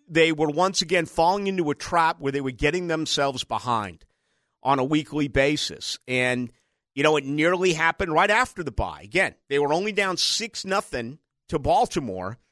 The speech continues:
but there were two dropped touchdown passes. That game very easily could have been fourteen nothing Ravens. Then they just got pummeled against Detroit.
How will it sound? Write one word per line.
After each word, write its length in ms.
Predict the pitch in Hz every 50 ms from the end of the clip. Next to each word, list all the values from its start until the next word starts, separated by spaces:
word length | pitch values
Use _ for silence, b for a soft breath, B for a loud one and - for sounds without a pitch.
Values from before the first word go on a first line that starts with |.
| _ _ _ _ _ _ _ _ -
but 320 | 123 165 165 165 160 -
there 120 | 165 175
were 100 | 175 180
two 240 | 175 - - 233 226
dropped 260 | 175 208 214 220 -
touchdown 400 | - 226 240 254 - - 190 107
passes. 400 | 98 - 110 98 95 - - 107
That 160 | - 160 180 170
game 220 | - 202 185 151
very 260 | 135 156 196 262 285
easily 420 | 233 208 240 262 - - 151 160 156
could 120 | - 170
have 80 | 165 160
been 120 | 175 175
fourteen 580 | 170 - - 202 226 226 220 - 180 147 120 104
nothing 320 | 98 87 - - 78 - _ _ _ _ _ _ _ -
Ravens. 460 | 110 120 120 110 101 90 85 85 -
Then 160 | - 233 254
they 120 | 240 185
just 280 | 139 - 156 143 - -
got 220 | - - 73 - _ _
pummeled 640 | - - - - - 269 330 339 294 - - _ _ _ _ _ _ _ _ _ _ _ _ _ _ _ _ _ _ _ _ _ _ _ _ _ _ _ _ _ _ _ _ -
against 380 | 131 117 120 113 101 - -
Detroit. 560 | - 90 - - - 160 180 156 95 80 82